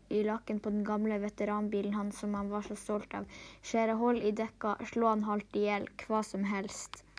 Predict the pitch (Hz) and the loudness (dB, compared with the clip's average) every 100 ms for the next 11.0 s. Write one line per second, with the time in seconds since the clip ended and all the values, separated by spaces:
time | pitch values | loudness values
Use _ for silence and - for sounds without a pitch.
0 | - 277 285 254 320 370 370 294 294 247 | 4 8 8 10 10 10 8 8 8 6
1 | 220 226 220 - 240 247 226 254 277 226 | 4 0 0 2 4 4 4 6 6 6
2 | 214 220 202 - - 220 220 208 196 202 | 6 4 2 -4 -2 2 4 6 4 2
3 | 175 185 247 285 294 311 294 240 214 214 | 0 0 6 8 10 8 6 4 4 2
4 | 208 214 - 208 208 233 - 202 185 - | 0 -2 0 2 4 2 0 -4 -4 -2
5 | 208 226 226 208 233 339 359 349 - 247 | 2 4 4 4 6 6 6 0 -2 0
6 | 254 254 247 285 294 - 226 226 214 208 | 0 0 0 2 0 0 2 4 4 2
7 | 185 180 202 - - - - - - 330 | 0 -4 -6 -10 -18 -20 -20 -20 6 10
8 | 370 359 302 240 220 190 185 156 - 254 | 10 10 8 6 4 2 2 2 2 4
9 | 311 311 269 240 240 247 208 - 208 208 | 4 6 6 4 2 2 2 2 2 2
10 | 202 196 - 185 175 - - 302 311 302 | 2 0 -2 -4 -4 -4 4 4 6 4